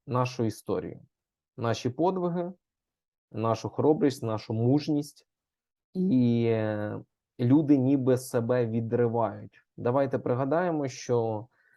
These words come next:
е, двадцять четвертого, двадцять п'ятого лютого багато все ж таки українців, е, виїжджали з Києва з огляду на те, що повірили в, е, прогнози, е, журналістів,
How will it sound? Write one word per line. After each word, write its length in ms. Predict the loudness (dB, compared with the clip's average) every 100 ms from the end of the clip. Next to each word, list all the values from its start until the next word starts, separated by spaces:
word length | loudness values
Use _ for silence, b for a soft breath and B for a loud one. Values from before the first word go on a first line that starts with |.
| b b _ -8
е, 440 | -2 0 0 0
двадцять 680 | -2 -4 2 2 4 0 0
четвертого, 540 | -4 -2 2 2 2
двадцять 400 | 0 2 0 0
п'ятого 440 | 2 2 2 -2 -2
лютого 680 | -2 -2 0 0 0 -2 -4
багато 500 | -2 0 2 0 0
все 200 | -2 -2
ж 100 | -2
таки 200 | -6 -4
українців, 840 | -4 -2 -2 -2 -6 -2 -2 -2 -12 b b b b -6
е, 480 | -2 0 0 -2
виїжджали 680 | 0 4 4 4 0 0 -2
з 100 | -4
Києва 420 | -2 0 0 0
з 100 | 2
огляду 400 | 2 2 0 0
на 120 | -2
те, 240 | -2 -2 -2
що 280 | -4 -4 -2
повірили 720 | 0 4 4 6 4 2 0
в, 200 | 0 2
е, 600 | 2 0 -6 -8 -6 -4
прогнози, 840 | 0 0 0 -2 -2 -6 -8 -10 -14 -14
е, 260 | -12 -10
журналістів, 680 | -4 -2 0 -2 -4 -6 -8